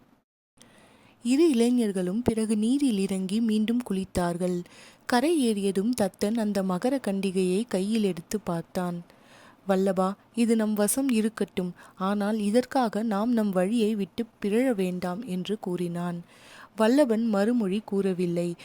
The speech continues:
அவன் ஏதோ யோசனையில் இருப்பது தெரிந்தது. நமக்கு இரு நாட்களில் நேர்ந்த அனுபவங்கள் யாவற்றையும் கெட்ட கனவு போல் மறந்து விடுவோம் என்றான் தத்தன்.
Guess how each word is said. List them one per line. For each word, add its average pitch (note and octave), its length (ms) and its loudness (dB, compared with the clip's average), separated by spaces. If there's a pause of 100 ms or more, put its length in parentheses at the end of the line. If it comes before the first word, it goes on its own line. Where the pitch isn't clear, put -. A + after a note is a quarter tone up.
(160)
அவன் A3+ 300 2
ஏதோ A3+ 360 4
யோசனையில் A3 720 2
இருப்பது F3+ 380 -4
தெரிந்தது. F3+ 600 -2 (580)
நமக்கு A#3+ 460 2 (120)
இரு C4+ 200 4
நாட்களில் B3 560 2
நேர்ந்த G#3+ 380 2
அனுபவங்கள் A3 640 2
யாவற்றையும் G3 720 0
கெட்ட - 400 -2
கனவு A3 380 -2
போல் G#3+ 260 2
மறந்து G#3+ 400 0
விடுவோம் F#3 440 0 (340)
என்றான் G3 480 -2
தத்தன். E3+ 480 -6